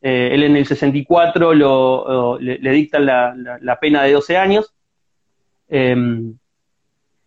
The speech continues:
y, eh, a él agarra un paro cardíaco. O sea, tiene, tiene un paro cardíaco cuando se entera de, se entera de la, de la, de la pena, y luego, posteriormente, tiene otro paro cardíaco, eh, un día que lo estaban llevando a,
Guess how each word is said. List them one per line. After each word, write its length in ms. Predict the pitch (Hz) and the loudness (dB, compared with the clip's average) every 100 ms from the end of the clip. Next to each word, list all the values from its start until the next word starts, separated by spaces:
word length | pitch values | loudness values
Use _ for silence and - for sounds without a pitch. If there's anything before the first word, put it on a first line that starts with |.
| _ _ - | _ _ 0
y, 400 | 202 214 226 - | 2 4 2 0
eh, 580 | 160 147 139 139 135 135 | 0 2 4 2 2 0
a 140 | 151 | 0
él 80 | 180 | 2
agarra 180 | 175 175 | 2 2
un 80 | 165 | 0
paro 160 | 175 | 0
cardíaco. 400 | 165 151 131 120 | 2 2 0 -2
O 500 | 120 _ _ _ _ - | -6 _ _ _ _ -6
sea, 120 | 135 | -2
tiene, 480 | 160 165 160 151 - 151 | 0 2 0 -2 -8 -4
tiene 720 | 151 156 151 147 143 143 139 | 0 0 0 0 0 0 0
un 180 | 147 170 | 0 0
paro 180 | 165 165 | 0 0
cardíaco 380 | 160 170 196 165 | 2 2 2 2
cuando 180 | 151 | 0
se 100 | 143 147 | 0 0
entera 300 | 147 160 156 | 0 2 2
de, 160 | 147 | 0
se 100 | 143 | -2
entera 260 | 143 156 156 | -2 0 2
de 100 | 143 | 2
la, 380 | 143 135 135 135 | 2 2 0 -6
de 140 | 135 | -8
la, 300 | 131 127 123 120 117 _ _ _ - | -6 -6 -6 -12 -16 _ _ _ -2
de 80 | 143 | -2
la 120 | 143 | 0
pena, 360 | 190 190 214 - _ _ _ - | 0 0 -2 -6 _ _ _ -2
y 120 | 151 | 2
luego, 400 | 156 175 185 190 | 4 4 2 0
posteriormente, 560 | 143 147 156 165 175 165 | -4 -2 0 2 2 2
tiene 180 | 165 | 2
otro 180 | 160 156 | 2 0
paro 180 | 160 160 | 0 0
cardíaco, 800 | 147 143 165 170 156 180 180 - | 0 2 2 2 2 0 -2 -4
eh, 340 | 143 131 127 131 | -2 0 0 0
un 240 | 143 143 | 0 2
día 220 | 147 156 147 | 2 2 2
que 60 | |
lo 60 | 127 | -2
estaban 220 | 147 143 | -2 -4
llevando 560 | - 139 151 151 143 135 | -2 0 4 4 4 4
a, 340 | 139 160 | 4 0